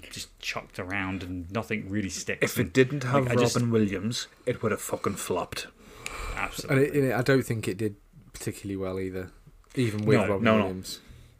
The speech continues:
Speaker 3: And
Speaker 2: But
Speaker 3: if you've got Robin Williams and you can't make a good movie, I mean
Speaker 2: Right, right. I think it's worth mentioning
Speaker 1: Mm-hmm.
Speaker 2: as well, like, you know, for all of us saying, you know, about how the ending was so abrupt, it's so rare as well that, because this movie, I feel it has to be mentioned, it was ninety minutes long,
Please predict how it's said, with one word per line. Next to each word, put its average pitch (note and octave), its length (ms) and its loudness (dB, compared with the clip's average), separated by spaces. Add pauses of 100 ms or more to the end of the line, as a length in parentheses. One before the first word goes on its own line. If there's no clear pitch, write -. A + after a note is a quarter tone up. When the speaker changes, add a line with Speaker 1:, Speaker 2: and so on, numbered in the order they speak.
(400)
Speaker 3:
And A2+ 60 0
Speaker 2:
But B2 40 6
Speaker 3:
if C#3 120 4
you've G3+ 120 6
got E3+ 160 10
Robin C#3+ 260 10
Williams A#2+ 340 6
and G#2+ 100 -4
you A2 80 0
can't A2 260 0
make G#2 220 0
a - 40 -10
good G2+ 180 0
movie, F#2 480 -2
I - 60 -4
mean A2 60 -2
Speaker 2:
Right, C3 440 4 (200)
right. C3+ 380 -4 (260)
I - 40 -6
think F3 220 0
it's D3+ 100 -2
worth B2+ 200 0
mentioning A#2 300 0
Speaker 1:
Mm-hmm. G#2+ 40 -4
Speaker 2:
as G#2+ 40 -4
well, G#2 100 -2
like, G#2 160 -4
you A#2 100 -8
know, G2+ 180 -4 (600)
for - 220 -4
all A#2 140 0
of G#2 80 -2
us A2 100 -6
saying, G#2+ 280 2
you G#2+ 40 2
know, G2+ 100 0
about G#2 200 -2
how - 140 -8
the G#2 120 0
ending G#2 300 0
was G2 100 -8
so G#2+ 220 -4
abrupt, G2 640 -6
it's - 140 -6
so - 180 -2
rare A#2 320 -4
as G2+ 80 -10
well G#2+ 200 -2
that, G2 360 -10
because G#2+ 200 -4
this B2+ 200 -4
movie, G#2 320 -4 (260)
I - 60 -12
feel B2 160 0
it - 60 -8
has A2+ 100 -10
to - 80 -12
be G#2+ 60 -4
mentioned, G2 260 -6 (200)
it G#2+ 120 -6
was G#2+ 100 -4
ninety A2 320 0
minutes G2 300 -4
long, F#2+ 220 -6